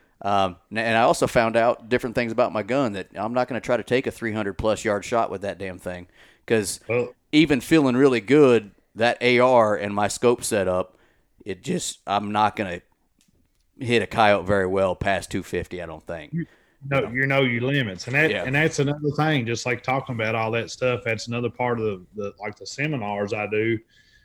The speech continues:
Speaker 2: Uh, I will cover commonly asked questions. And probably the number, one of the number one questions I always get, a guy will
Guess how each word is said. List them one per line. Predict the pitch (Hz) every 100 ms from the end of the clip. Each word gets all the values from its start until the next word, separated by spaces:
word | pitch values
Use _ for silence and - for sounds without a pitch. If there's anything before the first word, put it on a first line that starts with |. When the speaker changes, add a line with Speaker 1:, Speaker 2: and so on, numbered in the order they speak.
| _
Speaker 2:
Uh, | 107 107 101 -
I |
will | 127 135
cover | - 135 120 101
commonly | - 139 139 131 120 117
asked | 127 120
questions. | - 139 147 - - - _ _ _ _ _ _
And | 104 110 95
probably | 147 156 143
the | 117
number, | 110 135 160 156
one | 147 - 151 185
of | 147
the | 120
number | 135 160 160
one | 151 151
questions | - 147 139 113 113
I |
always | 120 127 127 117
get, | 113 123 95
a |
guy | 101 117
will | 110 101